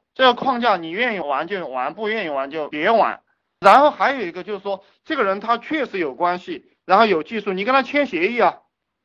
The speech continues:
你可以跟他签协议，就是说你能够保证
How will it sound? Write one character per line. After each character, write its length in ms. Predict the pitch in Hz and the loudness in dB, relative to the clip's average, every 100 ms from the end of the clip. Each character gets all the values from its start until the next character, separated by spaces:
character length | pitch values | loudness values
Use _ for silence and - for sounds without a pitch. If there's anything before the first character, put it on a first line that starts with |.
| _ | _
你 220 | 214 208 | -6 -6
可 220 | 196 196 | 0 0
以 60 | 185 | 2
跟 120 | 233 | 0
他 140 | 233 | 0
签 240 | 233 247 233 | -2 -6 -6
协 240 | 147 170 | -8 -6
议， 120 | 208 | -6
就 140 | - 226 | -6 -4
是 60 | |
说 260 | 208 220 - _ _ | 0 -2 -2 _ _
你 240 | 180 202 196 | -2 4 6
能 260 | 220 269 | 6 4
够 180 | 311 285 | 2 0
保 380 | - 180 143 139 | 2 4 4 2
证 320 | 277 277 | -2 -2